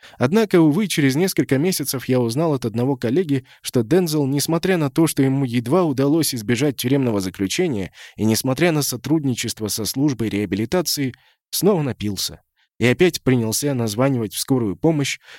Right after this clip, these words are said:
требуя внимания к себе. Очевидно, у судьи тоже лопнуло терпение,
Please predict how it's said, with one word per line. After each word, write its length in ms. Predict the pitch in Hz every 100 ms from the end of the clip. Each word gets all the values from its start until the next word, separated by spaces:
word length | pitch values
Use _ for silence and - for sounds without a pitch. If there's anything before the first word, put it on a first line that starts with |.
| -
требуя 360 | 123 151 135
внимания 500 | 117 104 101 104 95
к 80 | 90
себе. 340 | - 82 - - _ _ _ _ - -
Очевидно, 540 | 113 - 180 226 190
у 40 | 170
судьи 340 | - 151 190
тоже 300 | - 208 127
лопнуло 420 | 113 107 98 101 95
терпение, 580 | 98 98 170 139 120